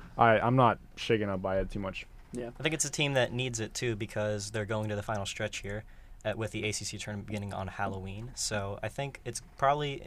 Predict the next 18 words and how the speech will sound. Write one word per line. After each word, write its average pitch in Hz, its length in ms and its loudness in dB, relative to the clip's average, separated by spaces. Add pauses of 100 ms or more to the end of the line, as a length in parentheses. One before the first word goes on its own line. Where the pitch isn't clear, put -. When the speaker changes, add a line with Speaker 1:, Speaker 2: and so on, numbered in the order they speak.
Speaker 3:
maybe 127 200 -2
in 123 60 0
hindsight, 123 360 -2
we 117 80 -2
say 113 160 -2
it's 110 120 -4
a 110 40 -6
good 104 200 -2
thing 104 160 -4
that 101 160 -2
they 104 120 -2
suffered 104 380 -2
a 104 80 -4
loss 98 280 -4
and 104 80 -6
a 98 40 -8
defeat 98 340 -8
to 95 260 -8